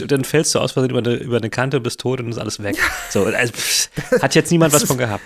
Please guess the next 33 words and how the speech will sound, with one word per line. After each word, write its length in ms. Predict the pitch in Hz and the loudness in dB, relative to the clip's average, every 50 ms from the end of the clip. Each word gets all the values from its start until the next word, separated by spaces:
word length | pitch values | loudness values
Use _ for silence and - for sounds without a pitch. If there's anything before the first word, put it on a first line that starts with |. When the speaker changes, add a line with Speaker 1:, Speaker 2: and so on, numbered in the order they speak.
| - - - _ _ _ _ _ _ - | -14 -20 -20 _ _ _ _ _ _ -6
Speaker 1:
Aber 220 | 120 117 117 117 | -4 -2 -2 -2
gut. 260 | 110 107 104 101 - 143 | -2 -2 -4 -4 -4 -4
Speaker 2:
Nee, 320 | 139 151 170 185 170 151 | 0 2 2 2 2 2
das 180 | 139 156 165 175 | 2 0 0 0
ist 80 | - | 2
übrigens 220 | 226 214 214 185 180 | 2 2 4 4 4
auch 140 | 180 208 | 4 4
was, 180 | 190 156 143 - | 4 2 2 0
was 140 | 147 143 - | -4 -4 -2
Silksong 320 | - 151 151 - - 151 135 | -4 -4 -4 -2 -4 -4 -2
ganz 240 | 131 131 127 - | -2 -4 -6 -6
gut 180 | - 143 139 - | -10 -12 -12 -6
kann. 200 | - 120 113 120 | -2 0 0 0
Speaker 1:
<laughs> 160 | 127 143 117 - | -2 -4 -6 -4
Speaker 2:
Äh, 340 | 135 127 123 123 123 127 131 - - - - | -4 -4 -4 -4 -4 -6 -6 -8 -10 -12 -14
Fallen. 760 | - - - - - - 156 196 196 151 127 117 117 117 - | -12 -8 -6 -6 -4 -2 0 0 0 0 -2 -4 -8 -8 -6
Also 160 | 139 135 139 | -6 -6 -4
es 120 | 135 127 - | -4 -4 -4
gibt 180 | 185 151 175 - | -6 -6 -8 -10
wesentlich 640 | 147 131 151 180 208 240 240 220 196 196 190 190 | -8 -4 -4 -2 -2 -4 -6 -8 -8 -6 -6 -6
mehr 220 | - 170 180 185 180 | -4 -2 -2 -2 -2
Fallen 580 | - - - 185 180 180 175 170 165 156 156 | -4 -4 -4 -2 -2 0 0 -2 -4 -6 -8
als 360 | - - 143 147 143 143 - - | -6 -4 -2 -2 -2 -2 -4 -4
in 180 | 165 147 131 | -4 -2 0
Hollow 240 | 143 170 175 143 135 | 0 0 2 0 0
Knight 320 | 127 123 123 127 143 151 | -2 -2 -4 -4 -4 -6
und 180 | - 156 147 131 | -6 -10 -12 -10
die 60 | 151 135 | -10 -10
sind 200 | 131 135 135 - _ _ _ _ _ _ | -10 -10 -12 -14 _ _ _ _ _ _
Speaker 1:
Ja. 200 | - 120 101 76 - - | -4 -4 -4 -4 -6 -2
Speaker 2:
echt 300 | - 175 196 190 - - | -2 0 0 -2 -4 -4
teilweise 480 | - 170 165 170 160 156 151 151 143 139 | -4 -2 -2 -2 -2 -2 -4 -4 -6 -6
richtig 340 | 143 139 - 165 151 - | -8 -10 -8 -10 -10 -10